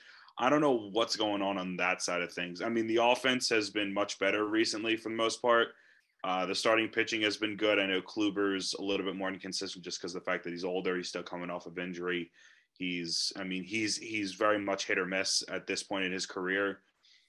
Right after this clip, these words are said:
But you have Shane going. Uh, he's incredible. I mean, he's, I'm trying to think. I think he's got, like, a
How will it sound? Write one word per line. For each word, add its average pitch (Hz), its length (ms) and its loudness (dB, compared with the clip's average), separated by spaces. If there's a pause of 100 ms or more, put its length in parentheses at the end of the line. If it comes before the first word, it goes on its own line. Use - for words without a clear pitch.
(300)
But 101 180 4
you 101 80 -2
have 110 240 4
Shane 113 380 2
going. 107 640 0 (100)
Uh, 90 540 0 (420)
he's 101 720 -2
incredible. 110 840 2 (600)
I 87 200 -8
mean, 90 400 -6 (720)
he's, 107 680 2
I'm 95 220 -6
trying 113 220 0
to 104 80 0
think. 92 240 -2
I 95 80 0
think 113 160 -4
he's 110 160 -4
got, 104 220 2
like, 92 160 -2
a 90 180 -2